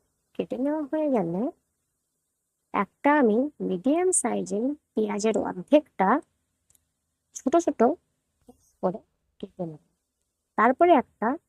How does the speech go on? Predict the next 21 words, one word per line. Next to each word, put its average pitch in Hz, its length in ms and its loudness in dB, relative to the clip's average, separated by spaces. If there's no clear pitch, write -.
মিক্সার 214 500 2
জারে 220 300 4
ওই 233 180 4
টমেটোর 247 540 2
টুকরোগুলো 233 640 2
দশ 208 320 2
বারোটা 233 440 0
কাজু 180 280 2
বাদাম, 233 320 2
একটা 214 420 2
কাঁচা - 300 0
লঙ্কা 247 440 4
আর 214 120 0
কিছুটা 277 460 2
আদা 175 320 6
আর 220 260 -4
ওই 233 160 -2
পেঁয়াজের 208 500 -4
টুকরোগুলো 190 560 -4
দিয়ে 190 240 -2
দিলাম। 170 300 -10